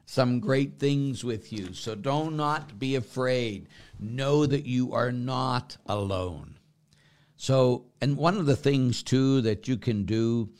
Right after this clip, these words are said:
is, like, when you're going through your darkness, is offer up that for your son. "Lord, I accept all this in my life. I abandon it to you for you to bring healing to my son." And then the more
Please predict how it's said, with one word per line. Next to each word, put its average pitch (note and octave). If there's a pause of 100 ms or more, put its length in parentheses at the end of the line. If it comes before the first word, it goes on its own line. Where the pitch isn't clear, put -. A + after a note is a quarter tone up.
(300)
is, G#2+
like, A2+
when G#2+
you're C3
going A#2+
through A2
your A2+
darkness, A#2
is G2+
offer A2+
up G#2
that F#2
for -
your D#2+
son. - (1080)
"Lord, A#2+
I G2+
accept C3
all B2+
this A2
in G2+
my F2+
life. G2
I E2+
abandon A2
it G#2+
to G2+
you F#2
for -
you F#2
to G#2
bring F#2+
healing F2+
to E2+
my D2
son." - (1040)
And G2
then C3
the A2+
more A#2